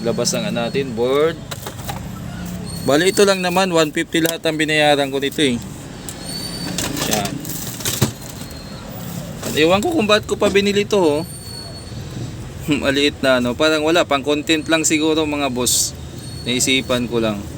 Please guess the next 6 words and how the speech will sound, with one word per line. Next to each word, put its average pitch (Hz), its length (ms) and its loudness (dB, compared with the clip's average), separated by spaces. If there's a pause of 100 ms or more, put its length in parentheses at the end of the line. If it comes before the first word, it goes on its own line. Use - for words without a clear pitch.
(1120)
Yan. 98 160 -2 (800)
Nabili 180 320 4
natin 208 400 2
to. 185 400 6 (960)
Then, 165 560 4 (1500)
ito. 147 400 4